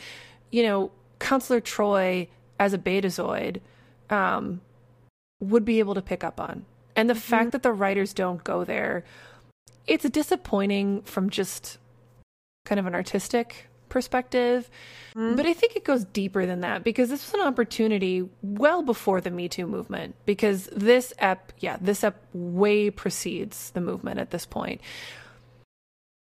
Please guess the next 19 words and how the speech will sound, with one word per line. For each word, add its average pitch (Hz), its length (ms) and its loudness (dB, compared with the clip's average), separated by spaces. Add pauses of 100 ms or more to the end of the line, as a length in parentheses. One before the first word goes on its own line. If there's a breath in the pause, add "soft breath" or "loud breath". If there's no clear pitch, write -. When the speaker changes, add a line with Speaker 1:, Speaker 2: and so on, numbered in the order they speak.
(180)
Speaker 1:
But 254 320 6
in 262 100 4
typical 285 400 0
Star 240 220 2
Trek 220 240 -2
fashion, 277 640 0 (160)
you 254 180 0
know, 247 140 6
it, 233 240 2 (180)
it 240 180 -2
very 226 540 2
mu-, 240 140 0
it 226 160 0
could 233 160 0
have 220 120 0
really 214 180 4
hinted 202 400 -2
at - 180 -6
it, - 160 -8